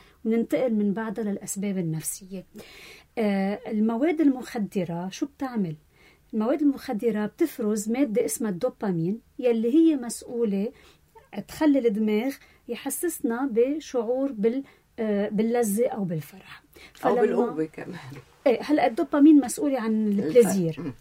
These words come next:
Speaker 1: آه، خلينا نقول يعني اللذة أو شعور
Speaker 2: مم.
Speaker 1: بهذا الشيء، ال-، النشوة أو اللذة يلي، يلي بعض الناس بحاجة لها. ف، آه،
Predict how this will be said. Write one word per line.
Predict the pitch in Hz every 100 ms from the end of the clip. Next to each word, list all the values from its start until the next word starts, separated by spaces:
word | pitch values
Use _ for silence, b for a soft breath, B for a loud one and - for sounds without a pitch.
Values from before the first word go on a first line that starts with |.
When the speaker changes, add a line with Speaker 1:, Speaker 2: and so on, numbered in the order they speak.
| - -
Speaker 1:
آه، | 220 190 202
خلينا | - 269
نقول | 277 240 214
يعني | 214 262 180 214
اللذة | 214 233 254 202 233
أو | 214 196 196 208 B B
شعور | - 247 214 240
Speaker 2:
مم. |
Speaker 1:
بهذا | 190 190 208 190
الشيء، | 165 - 233
ال-، | 208 190 190 185 B B -
النشوة | 196 220 - 240
أو | 226 185
اللذة | 196 196 208 196
يلي، | 214 190 190 -
يلي | 214 185 185
بعض | 170 185
الناس | 196 196 202 -
بحاجة | 175 - 170 175
لها. | 170 202 196 _ _ B B B B
ف، | - -
آه، | 233 220 214 - 330 220 196 196 196